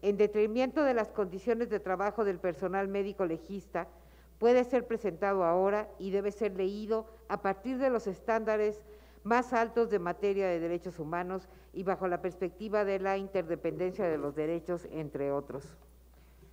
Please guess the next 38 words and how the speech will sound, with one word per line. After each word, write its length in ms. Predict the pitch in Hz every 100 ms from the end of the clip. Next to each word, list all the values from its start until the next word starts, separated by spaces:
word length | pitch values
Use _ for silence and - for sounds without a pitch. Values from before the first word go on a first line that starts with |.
| - - - - - - - -
En 160 | 196 254
este 220 | 262 269
sentido, 560 | 247 220 262 294 294
las 180 | 233 202
condiciones 600 | - 202 196 202 226 226
de 100 | 196
seguridad 640 | 196 175 180 185 185 202
e 60 | 190
higiene 400 | 185 208 202 196
en 80 | 180
el 120 | 165
trabajo 540 | 175 165 190 190 196 -
atienden 560 | 190 240 240 233 233
no 140 | 247 254
solo 360 | - 233 233
a 60 | 220
la 120 | 180
satisfacción 720 | 185 156 170 - 160 - 202
estricta 580 | 190 196 - 196 - 190
de 80 | 175
los 160 | 160 156
derechos 380 | 165 175 202
laborales, 560 | 175 156 156 185 185 214 - - - - -
sino 300 | 233 220 226
también 400 | 233 220 240 247
del 160 | 254 214
derecho 420 | 202 214 214 233
de 120 | 196
la 120 | 175
salud 420 | 175 170 175 202 208
entendida 520 | 190 180 156 196 190
más 280 | 180 190 202
allá 240 | 175 180
de 100 | 185
la 80 | 175
ausencia 420 | 160 - 180 196
de 60 | 165
enfermedad, 640 | 151 165 143 147 160 175